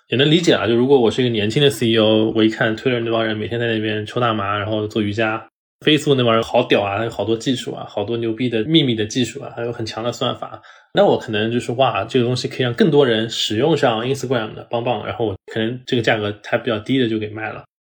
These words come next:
但 on the other side，其实可能那一个年代，就因为我是九六年的，我比很多的创业者年纪要小，但我去观察他们的时候，我觉得他们可能极少的去从社会面跟政治面去想问题，因为这个事情是一体两面的。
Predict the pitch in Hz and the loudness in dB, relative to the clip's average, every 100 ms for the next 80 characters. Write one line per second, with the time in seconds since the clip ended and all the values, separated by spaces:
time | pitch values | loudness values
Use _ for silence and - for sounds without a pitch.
0 | _ - 135 143 165 180 170 156 127 120 | _ 2 4 6 6 6 4 4 4 2
1 | - 123 139 - 110 101 101 117 - 185 | 0 0 0 2 -2 0 -4 -6 0 2
2 | 135 139 135 107 110 127 104 127 143 127 | 4 2 2 0 0 0 2 2 4 6
3 | 107 - 139 113 117 113 - - 127 117 | 4 2 2 2 2 -2 -6 -10 -8 -4
4 | 110 117 107 110 - 110 110 117 110 107 | 0 0 0 -4 -10 -4 0 2 0 -2
5 | 120 107 101 101 117 113 - - 101 - | -6 -6 -6 -8 -8 -8 -8 -10 -10 -2
6 | 131 117 107 - 131 135 135 117 - 156 | 0 2 0 0 2 2 2 -2 2 2
7 | 147 123 110 107 104 110 127 127 127 120 | 2 -2 -4 -4 -4 -6 -6 -6 -8 -12
8 | 113 - - - - 123 110 - - - | -12 -10 2 4 4 0 -2 -6 -8 -6
9 | 107 110 - - 143 120 120 113 123 170 | -6 -6 -8 -2 0 2 0 -2 -2 0
10 | 143 117 110 110 110 120 113 110 - 151 | 0 0 -2 -4 -6 -6 -8 -10 -12 -14
11 | _ _ _ 170 165 147 147 - 175 139 | _ _ _ 4 6 6 2 2 6 6
12 | - 143 135 151 165 - 139 113 110 160 | 2 0 0 2 -2 2 2 2 2 0
13 | 143 - | 2 -2